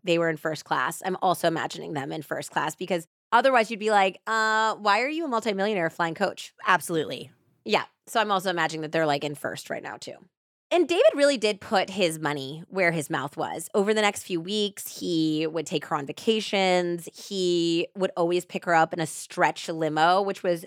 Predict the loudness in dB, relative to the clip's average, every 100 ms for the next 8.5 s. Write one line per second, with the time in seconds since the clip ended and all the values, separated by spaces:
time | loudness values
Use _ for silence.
0 | -16 -16 -12 -2 -2 0 -2 -4 -2 0
1 | -2 -4 -4 0 0 0 -2 -2 -2 -2
2 | -4 -6 _ -4 -2 -2 -2 0 2 4
3 | 2 0 -2 -4 -2 -2 -2 0 0 -2
4 | -4 -2 -2 -2 -4 -6 -6 -10 _ _
5 | -8 -6 -6 -8 -8 -8 -4 6 6 8
6 | 6 4 0 -2 0 -4 -2 0 0 -2
7 | -6 -4 0 2 2 2 0 -4 -2 0
8 | 2 0 -2 -4 -8